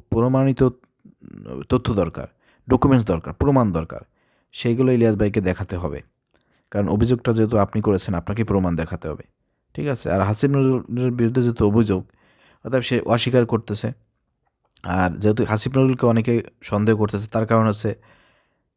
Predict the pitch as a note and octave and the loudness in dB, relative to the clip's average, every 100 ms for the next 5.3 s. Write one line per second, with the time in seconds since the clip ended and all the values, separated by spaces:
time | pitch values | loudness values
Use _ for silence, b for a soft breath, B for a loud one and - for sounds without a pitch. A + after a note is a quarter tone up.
0 | - F#2+ A2 A#2 A2+ A#2+ B2+ D3 _ _ | -12 -6 -2 2 4 4 0 -6 _ _
1 | _ _ _ _ - A2+ A2+ G2+ - A2+ | _ _ _ _ -12 -12 -4 -2 2 2
2 | G#2 G2+ G#2 G#2 - G2 G2 G#2+ G2 F2+ | 4 2 4 2 2 0 0 -2 -2 -2
3 | F2+ F2 - B1+ - _ _ _ _ _ | -2 -4 -6 -10 -14 _ _ _ _ _
4 | G2+ A2 G2 G#2+ A2 A2 G2+ G#2+ G2 G2 | -2 2 2 4 2 2 0 0 0 0
5 | G2+ A2 | -2 -6